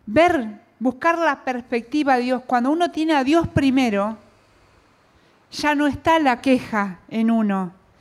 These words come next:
sino está viendo cómo puedo solucionarlo. Los discípulos fueron corriendo a llamar al maestro. Nosotros tenemos que ir corriendo a clavar rodillas y a pedirle a Dios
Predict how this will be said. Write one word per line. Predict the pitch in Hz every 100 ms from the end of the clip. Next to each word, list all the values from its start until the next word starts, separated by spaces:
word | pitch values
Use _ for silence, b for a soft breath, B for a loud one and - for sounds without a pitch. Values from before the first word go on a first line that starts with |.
| b b
sino | - 262 269
está | 285 294
viendo | 277 285 294 294 269 - _
cómo | 294 294 311
puedo | 311 339
solucionarlo. | - 262 240 - 233 240 285 247 190 185 175 - _ _ _ _ _ _ _ _ _ _ _ _ b b
Los | 262
discípulos | 262 277 359 359 330 277
fueron | 320 311 269
corriendo | 233 277 285 330 359 359 370 403 392 - _ b b b _
a | 240
llamar | - 247 254 277
al | 269
maestro. | 240 233 208 - 190 180 160 _ _ _ _ _ _ _ _ _ b b b
Nosotros | 247 247 285 294
tenemos | 277 269
que | -
ir | 285 269
corriendo | 247 254 277 233 202 196
a | 214
clavar | - 220 226 254
rodillas | 240 240 262 - 196 170 - b b b
y | 226
a | 220
pedirle | 226 240 254 247
a |
Dios | 247 240 202 -